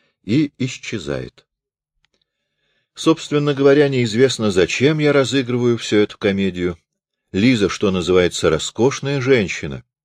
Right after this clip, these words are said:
И я знаю многих, кто охотно платил бы по нескольку миллионов за то, чтобы наслаждаться каждое утро подобным зрелищем. Я тоже наслаждаюсь,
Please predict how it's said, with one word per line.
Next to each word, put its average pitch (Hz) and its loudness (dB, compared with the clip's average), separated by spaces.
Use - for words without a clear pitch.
И 87 -2
я 85 2
знаю 90 0
многих, 101 0
кто 85 2
охотно 101 0
платил 101 -2
бы 101 2
по - -4
нескольку 95 -4
миллионов 90 2
за 82 0
то, 87 0
чтобы 85 -4
наслаждаться 85 -4
каждое 78 -4
утро 87 -4
подобным 76 -2
зрелищем. 76 -8
Я 127 2
тоже 180 4
наслаждаюсь, 110 -2